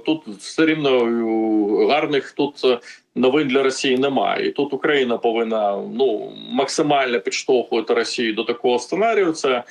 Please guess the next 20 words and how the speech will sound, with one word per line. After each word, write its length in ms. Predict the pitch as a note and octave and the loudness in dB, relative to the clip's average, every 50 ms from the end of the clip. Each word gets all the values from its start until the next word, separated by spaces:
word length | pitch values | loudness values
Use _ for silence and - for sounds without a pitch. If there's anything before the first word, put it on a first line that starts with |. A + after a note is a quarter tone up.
| - - _ _ - | -20 -20 _ _ -4
удари 320 | - B2 C3+ C3+ B2 B2+ | -2 0 2 2 2 0
по 140 | A#2+ - A2+ | 0 -4 -4
портах 440 | - - A#2+ A#2 - - A2+ A2 - | -4 -2 -4 -4 -2 -2 -2 -2 -2
Чорного 560 | - - F#3+ F3+ E3+ D#3+ D#3+ D#3 D3 C#3+ C#3 | -2 -2 0 0 0 0 0 2 2 2 2
моря, 300 | C3+ C3+ C3 B2+ A#2+ A#2+ | 2 4 4 4 4 4
удари 400 | A2 A2 G#2 G2+ A2+ A2 A2 G#2+ | 2 0 2 2 0 0 0 -2
по 120 | G#2 G#2+ G2 | -2 -2 -2
портах, 540 | - A2+ F#2+ - - A2 G#2 G2+ - - - - | -2 -2 -4 -2 -2 -2 -2 -2 -2 -6 -4 -2
е, 40 | G#2+ G#2+ G#2 G#2 G#2+ | 0 0 0 0 2
Балтійського 600 | G2 - - - - F#3+ F3+ - - - D3 C3+ C3 | 2 0 0 0 0 -4 -4 -4 0 0 2 2 4
моря, 460 | C3 C3 B2+ B2 A#2+ A#2 A2+ A2 - - - - _ _ _ - | 4 4 4 4 4 2 2 0 -4 -8 -20 -20 _ _ _ -2
е, 180 | - G#2 G2+ G#2 | 0 0 2 0
блокування 680 | G2+ A#2+ C#3 - - D3 C#3 C3+ C3+ B2+ B2 A#2+ A#2+ | 2 0 0 2 2 2 2 4 4 2 2 0 0
залізниць, 680 | A2 B2 B2 A#2+ B2 A2 G#2+ C#3 E3 F3+ F3+ F3 - - | 0 0 2 2 2 0 0 -2 -2 -2 -2 -4 -6 -8
блоку-, 440 | - A#3 A3+ - - F#3+ - A#2 - - D3 C3+ _ _ - | -4 -4 -2 2 2 2 2 2 -2 -6 -18 -20 _ _ -10
м, 280 | - B2+ - - D3 - - _ _ _ _ _ _ _ - | -8 -6 -4 -4 -6 -6 -10 _ _ _ _ _ _ _ -4
блокування 640 | D3+ C3+ C3+ C#3+ C#3+ - D3 C#3 C3+ C3 C3 C3 B2+ | -2 0 0 0 2 2 2 2 2 2 2 2 2
літаків, 600 | B2+ C3 C3 C3+ C3 - - F#3+ F#3 F3+ D#3+ - | 2 2 2 0 -2 -2 0 0 0 0 0 0
невиключені 600 | C3 C3 C3+ D3+ C#3+ - C3+ A#2+ - - C3 C3 | 2 2 4 2 2 -2 -4 -6 -2 0 0 2
атаки, 640 | B2+ A#2+ A#2 - C#3 C3 B2 A#2+ - C3 B2 A#2 A2 | 2 0 0 0 0 0 0 -2 0 0 2 2 2